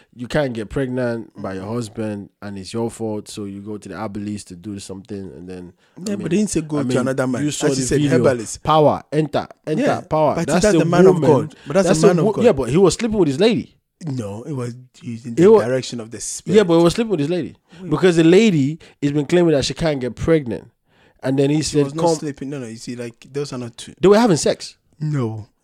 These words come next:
Speaker 2: they were having a direction, divine direction. What's wrong
Speaker 1: No,
Speaker 2: with
Speaker 1: no,
Speaker 2: you?
Speaker 1: they were having sex.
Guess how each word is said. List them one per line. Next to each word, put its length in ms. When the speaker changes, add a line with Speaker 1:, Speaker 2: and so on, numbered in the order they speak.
Speaker 2:
they 120
were 60
having 300
a 80
direction, 540
divine 400
direction. 400
What's 240
wrong 140
Speaker 1:
No, 100
Speaker 2:
with 20
Speaker 1:
no, 60
Speaker 2:
you? 60
Speaker 1:
they 80
were 120
having 220
sex. 400